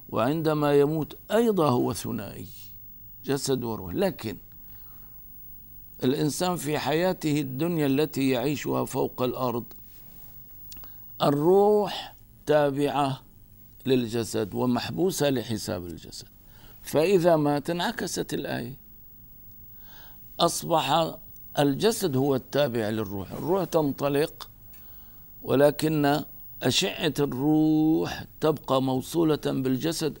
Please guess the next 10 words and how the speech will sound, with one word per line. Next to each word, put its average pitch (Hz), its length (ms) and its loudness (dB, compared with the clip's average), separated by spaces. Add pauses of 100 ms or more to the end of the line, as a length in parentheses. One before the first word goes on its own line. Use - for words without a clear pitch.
(120)
أو 165 140 0
حتى 147 340 0
بذرات 107 600 -6
الجسد. - 380 -18 (760)
نعم، 104 320 -6 (1300)
هذه 175 360 2
الحقيقة 151 580 0
ذكرناها 127 880 -2
وأوضحنا 123 880 -2
أدلتها، 127 840 -4